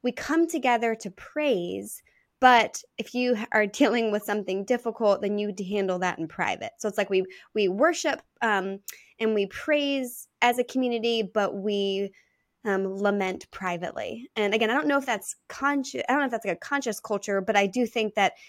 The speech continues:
it's prevalent enough that we need to do something to battle that, because otherwise that's what you, as you mentioned, makes people feel like they can't get the help that they need or that they're the only ones who are struggling. And so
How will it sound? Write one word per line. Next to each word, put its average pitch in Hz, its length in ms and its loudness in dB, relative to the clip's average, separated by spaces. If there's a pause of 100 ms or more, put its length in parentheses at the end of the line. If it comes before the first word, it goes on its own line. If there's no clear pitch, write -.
(160)
it's 214 260 0
prevalent 226 460 4
enough 202 340 0
that 185 140 0
we 196 100 0
need 202 200 0
to 180 60 -8
do 196 220 -2
something 185 600 0
to - 160 -8
battle 185 520 0
that, 156 320 0
because 190 460 0
otherwise 185 440 4
that's 180 200 0
what 175 240 0
you, 185 200 -2
as 185 160 0
you 185 80 2
mentioned, 190 360 -2
makes 185 220 -2
people 185 200 -6
feel 180 280 0
like 175 220 -2 (300)
they 220 100 0
can't 311 340 -4
get 196 160 -6
the 185 60 -6
help 180 240 -6
that 196 120 -8
they 180 140 -2
need 180 360 -2
or 190 240 0
that 190 140 -6
they're 196 160 2
the 190 180 -6
only 226 380 4
ones 170 480 -4
who 180 140 -8
are 185 100 -8
struggling. 190 680 -4
And 208 140 -2
so 202 300 4